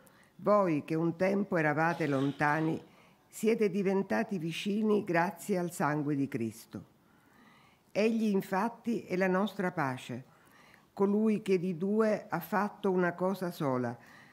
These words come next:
abbattendo il muro di separazione che li divideva,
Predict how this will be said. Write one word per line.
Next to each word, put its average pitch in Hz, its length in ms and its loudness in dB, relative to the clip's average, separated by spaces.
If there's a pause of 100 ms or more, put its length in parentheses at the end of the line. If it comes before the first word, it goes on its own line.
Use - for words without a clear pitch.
(240)
abbattendo 175 840 2
il 151 140 4
muro 180 420 2
di 165 140 -2
separazione 160 880 0
che 151 120 -2
li 151 220 0
divideva, 143 680 0